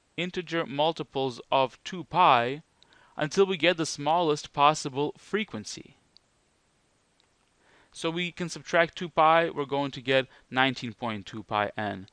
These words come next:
Then another multiple of two pi, we got seventeen point two, and we keep on going, we keep on subtracting until we're left with cosine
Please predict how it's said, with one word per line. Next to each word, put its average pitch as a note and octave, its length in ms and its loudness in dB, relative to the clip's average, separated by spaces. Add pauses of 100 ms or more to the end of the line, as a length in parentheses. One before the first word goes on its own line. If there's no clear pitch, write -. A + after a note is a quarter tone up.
(520)
Then C#3 200 0
another D#3+ 560 0
multiple D#3 440 -6
of D3+ 120 -6
two D#3 140 -8
pi, D3+ 380 4
we A#2+ 160 -10
got A#2 200 0
seventeen C#3 440 -2
point G#2+ 300 -8
two, B2+ 100 -10
and A#2+ 80 -6
we C3 60 -4
keep F3 220 -8
on F3 120 0
going, F#3 240 -4
we F3+ 80 -6
keep - 220 -8
on E3+ 80 -6
subtracting F3 680 -2 (320)
until D#3 340 0
we're D3 140 0
left D3 280 4
with C3+ 400 -2 (360)
cosine C#3 580 0